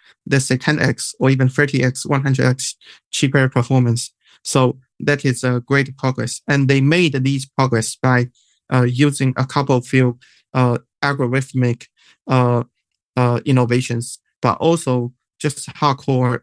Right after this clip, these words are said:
engineering, focusing on the low-level engineering, uh, as opposed to, uh, I would say, OpenAI and Anthropic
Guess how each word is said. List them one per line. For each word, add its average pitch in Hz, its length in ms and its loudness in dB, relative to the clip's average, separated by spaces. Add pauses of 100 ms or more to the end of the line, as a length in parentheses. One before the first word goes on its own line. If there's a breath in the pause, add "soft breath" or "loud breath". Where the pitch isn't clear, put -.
engineering, 127 720 2 (320 loud breath)
focusing 143 560 2
on 127 140 4
the 123 80 4
low-level 127 640 2
engineering, 120 680 0
uh, 131 80 4 (220)
as 127 120 0
opposed 131 440 0
to, 127 180 0 (400 loud breath)
uh, 123 320 0
I 139 40 2
would 139 100 2
say, 131 120 0
OpenAI 127 480 0
and 120 160 -2
Anthropic 123 500 -2